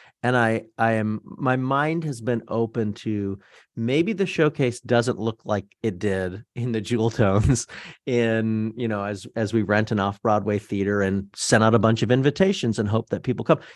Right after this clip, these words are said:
'Cause I will say another reason that I was a little, like, not against it, but, um, reticent to it was that I went to some senior showcases when I lived in New York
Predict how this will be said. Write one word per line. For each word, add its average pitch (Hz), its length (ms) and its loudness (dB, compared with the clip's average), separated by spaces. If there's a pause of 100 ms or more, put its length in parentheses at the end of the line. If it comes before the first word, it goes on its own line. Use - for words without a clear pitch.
'Cause 165 120 2
I 190 60 0
will 202 180 4
say 151 160 2
another 165 280 2
reason 139 300 0
that 113 120 -2
I 113 60 0
was 110 160 -6
a 110 40 -6
little, 104 220 -6
like, 107 180 -8 (160)
not 120 180 -2
against 90 420 -6
it, - 140 -8
but, 110 220 -2 (520)
um, 85 960 -6 (340)
reticent 110 680 0 (100)
to 92 200 0
it 87 180 -4 (400)
was 117 280 4
that 110 480 0 (340)
I 170 140 4
went 214 220 2
to 160 80 0
some 135 200 -2
senior 113 360 0
showcases 104 600 -2
when 98 140 0
I 110 120 2
lived 107 220 0
in 101 100 -2
New 98 100 -2
York 90 340 -4